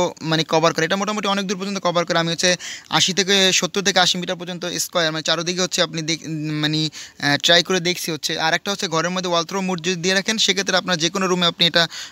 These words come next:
মোটামুটি সব জায়গাতে আপনি এটা কানেকশনটা পাবেন, হচ্ছে ওয়াইফাই মোটামুটি যাবে। আর একটা হচ্ছে আমার হচ্ছে আপনার, আহ, আহ, আমি আপনাদেরকে হচ্ছে এখন দেখাবো যে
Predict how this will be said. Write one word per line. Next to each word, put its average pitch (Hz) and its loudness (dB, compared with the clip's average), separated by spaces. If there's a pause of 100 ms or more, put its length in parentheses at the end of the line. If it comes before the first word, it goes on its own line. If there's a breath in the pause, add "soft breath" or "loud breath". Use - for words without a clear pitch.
মোটামুটি 175 0
সব 170 2
জায়গাতে 175 4
আপনি 165 0
এটা 156 0
কানেকশনটা 160 -2
পাবেন, 147 2
হচ্ছে 151 -6
ওয়াইফাই 151 -2
মোটামুটি 151 -10
যাবে। 147 -4 (520 loud breath)
আর 160 4
একটা 202 2
হচ্ছে 220 0
আমার 185 2
হচ্ছে 190 2
আপনার, 180 2
আহ, 151 4 (400 loud breath)
আহ, 143 2
আমি 170 6
আপনাদেরকে 196 2
হচ্ছে 214 2
এখন 190 2
দেখাবো 170 0
যে 160 -2